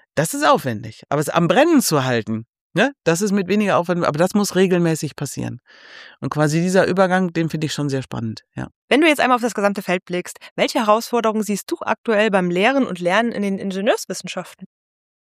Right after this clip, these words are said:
Speaker 1: War ja vorhin in der Einstiegsfrage, was ich lieber habe, ob ich Hörsaal oder Seminar. Und da habe ich sofort gesagt, Seminar.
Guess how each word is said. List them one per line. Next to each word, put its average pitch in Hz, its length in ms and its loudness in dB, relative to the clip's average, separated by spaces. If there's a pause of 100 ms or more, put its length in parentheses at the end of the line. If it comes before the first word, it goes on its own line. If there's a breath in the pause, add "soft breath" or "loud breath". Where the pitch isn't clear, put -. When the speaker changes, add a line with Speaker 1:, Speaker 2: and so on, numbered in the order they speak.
(160)
Speaker 1:
War 156 100 0
ja 185 120 2
vorhin 196 300 0
in - 120 0
der 160 140 0
Einstiegsfrage, 170 800 0
was 156 120 0
ich 143 160 -4
lieber 185 300 -2
habe, 180 280 0
ob - 100 -2
ich - 180 -4
Hörsaal 170 460 2
oder 147 200 0
Seminar. 135 440 2
Und 113 80 0
da 127 40 0
habe 131 80 -4
ich 131 60 -8
sofort 151 300 -6
gesagt, 135 300 -6
Seminar. 123 500 -2